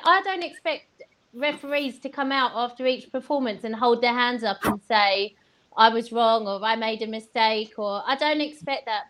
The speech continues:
but I don't expect them to defend and say why they were right about something that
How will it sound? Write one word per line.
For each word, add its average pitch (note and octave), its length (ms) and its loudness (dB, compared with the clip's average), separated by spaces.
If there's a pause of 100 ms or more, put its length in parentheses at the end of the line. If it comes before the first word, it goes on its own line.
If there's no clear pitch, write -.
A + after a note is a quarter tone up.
but A#3+ 220 4 (220)
I A#3 100 -4
don't C#4+ 280 0
expect C4+ 500 -6
them A#3 260 -6 (120)
to A3 440 4 (680)
defend C4 520 2
and A3+ 200 -4
say A#3 300 2
why A3 220 2
they G#3+ 200 0
were A3 180 -4
right G3+ 500 0 (100)
about G#3 580 -2
something G#3+ 640 -6
that G#3+ 160 -4